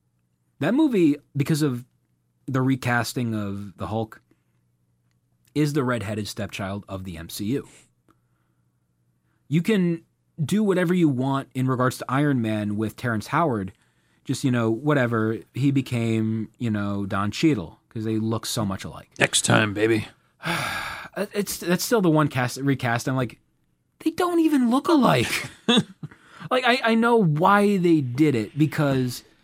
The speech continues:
Speaker 1: the finger thing means money.
Speaker 2: Cha-ching.
Speaker 1: But it's like, if you, if you gotta recast, have it be somebody that looks like somebody. Like,
Speaker 2: Y-, y-, no,
Speaker 1: but
Speaker 2: it
Speaker 1: it's the
Speaker 2: doesn't.
Speaker 1: right actor for the right job.
Speaker 2: Yeah.
Speaker 1: And also,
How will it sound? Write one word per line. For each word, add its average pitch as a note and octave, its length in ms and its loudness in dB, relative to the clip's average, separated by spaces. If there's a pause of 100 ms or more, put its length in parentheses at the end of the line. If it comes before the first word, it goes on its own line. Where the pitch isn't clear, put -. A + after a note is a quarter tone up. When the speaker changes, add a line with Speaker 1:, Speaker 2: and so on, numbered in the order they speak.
(500)
Speaker 1:
the D#3+ 180 2
finger E3+ 420 2
thing B2 360 -4
means A2 260 -4
money. D#3 420 0 (120)
Speaker 2:
Cha-ching. D3 580 0 (100)
Speaker 1:
But F3 240 -2
it's E3 160 -6
like, D3+ 220 -4 (760)
if G#3+ 140 -6
you, G#3+ 220 -6
if F#3 180 -4
you E3+ 100 2
gotta C#3 440 -2
recast, B2 640 -4 (300)
have D3 180 -6
it C3+ 80 -6
be A#2+ 80 -2
somebody A2 300 -4
that E2+ 80 -8
looks G2 240 -8
like B2 120 -6
somebody. F#2 400 -8 (640)
Like, D3+ 180 -2 (640)
Speaker 2:
Y-, - 200 -10
y-, E3+ 100 -4
no, D#3 380 2 (140)
Speaker 1:
but D#3+ 160 4
Speaker 2:
it - 20 4
Speaker 1:
it's D#3 80 6
the C#3+ 60 6
Speaker 2:
doesn't. E3+ 140 8
Speaker 1:
right D#3 180 6
actor C#3 300 2
for C3 120 -4
the B2 80 2
right G#2+ 240 0
job. - 400 -14 (320)
Speaker 2:
Yeah. C3 160 -14 (560)
Speaker 1:
And D3+ 260 2
also, D3 480 2